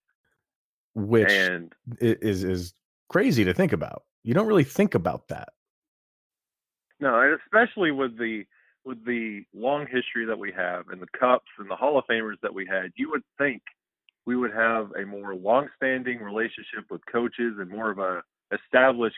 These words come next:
Speaker 2: coaching base. But, um, I detailed a little bit in the piece, the rise and the fall of a lot of these coaches, it just really comes out of nowhere, and how Bednar is kind of on a different traje-, uh,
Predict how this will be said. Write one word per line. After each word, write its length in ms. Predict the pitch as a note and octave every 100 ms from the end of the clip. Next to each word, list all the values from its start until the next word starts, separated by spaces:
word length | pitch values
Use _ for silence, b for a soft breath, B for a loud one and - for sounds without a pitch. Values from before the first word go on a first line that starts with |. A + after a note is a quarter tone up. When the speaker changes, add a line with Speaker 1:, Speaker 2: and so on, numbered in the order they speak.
| -
Speaker 2:
coaching 340 | B2+ C#3 A2
base. 240 | F#2 F#2 F#2 _
But, 220 | A2 G#2+ - _ B B B _
um, 360 | G#2+ G#2+ G#2 G2
I 100 | G#2
detailed 420 | G#2 A#2 B2 A2+
a 40 | G#2+
little 180 | G#2+ G2+
bit 160 | A2
in 60 | F#2+
the 60 | -
piece, 340 | A#2 D#3 C3+ - _ _ _ _ _ -
the 260 | A2+ A2
rise 480 | G2 F#2 A2 B2+ C#3+
and 120 | B2+ A#2+
the 80 | -
fall 240 | C3 D#3
of 60 | A#2+
a 60 | G#2
lot 180 | G#2+
of 80 | A2+
these 160 | A2+ - -
coaches, 540 | B2+ E3+ G#2 F#2 F2+
it 140 | E2 -
just 160 | G#2+ - _ F2+
really 340 | G#2+ D3+ C#3
comes 240 | - A2+ A2
out 80 |
of 100 | G2+ G2
nowhere, 540 | B2 D3 G#2+ G2 F#2+ - G2+
and 200 | G#2 G2+ - _ -
how 260 | G#2+ G2+ _
Bednar 560 | G#2+ A#2 C#3 D3+ D3+ A#2+
is 60 | - -
kind 180 | A2+
of 100 | A2+ A2+
on 100 | G#2+
a 80 | F#2+ -
different 300 | A2 B2 - -
traje-, 640 | - _ F#2+ - _
uh, 60 | A2+